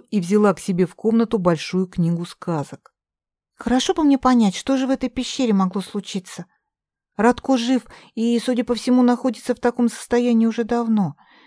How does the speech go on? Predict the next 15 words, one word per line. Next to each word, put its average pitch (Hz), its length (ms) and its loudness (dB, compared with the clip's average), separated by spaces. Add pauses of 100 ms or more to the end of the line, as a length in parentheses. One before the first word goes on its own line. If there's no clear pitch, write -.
(440)
Ну-ка, 262 280 -2
книга, 202 520 0
покажи, 311 340 -2
пожалуйста, 190 480 -2
сказку - 400 -6
про 156 200 -6
Черную 214 420 0
гору», 190 360 0 (640)
попросила 170 540 0
Катерина. 180 600 -2 (680)
Книга 302 320 2
послушно 262 500 0
открылась, 160 640 -2 (220)
зашуршали 196 560 2
страницы, 208 800 2